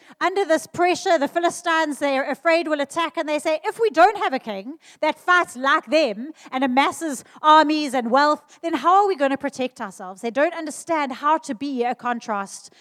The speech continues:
community, how to be so different, how to live in this alternate kingdom. They don't understand the kingdom of God.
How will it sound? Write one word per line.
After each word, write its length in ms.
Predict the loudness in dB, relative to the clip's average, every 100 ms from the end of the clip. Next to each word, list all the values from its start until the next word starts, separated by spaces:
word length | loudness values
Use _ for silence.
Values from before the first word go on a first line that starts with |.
| _
community, 560 | -2 0 0 0 -4 -8
how 160 | -6
to 140 | -6 -6
be 160 | -8 -10 _
so 260 | -4 2 2
different, 600 | 2 -2 -2 -6 -16 -8
how 120 | -6
to 120 | -6
live 220 | -2 0 0
in 80 |
this 200 | -4 -6 -10 -16 -2
alternate 680 | 0 0 0 2 2 -2 -4
kingdom. 560 | -6 -4 -8 -14 -20 _ _ -6
They 80 |
don't 180 | -2 -2
understand 640 | -4 -12 -8 -2 0 0 -4
the 80 |
kingdom 380 | -6 -6 -6 -2
of 160 | -4 -2
God. 400 | -4 -4 -8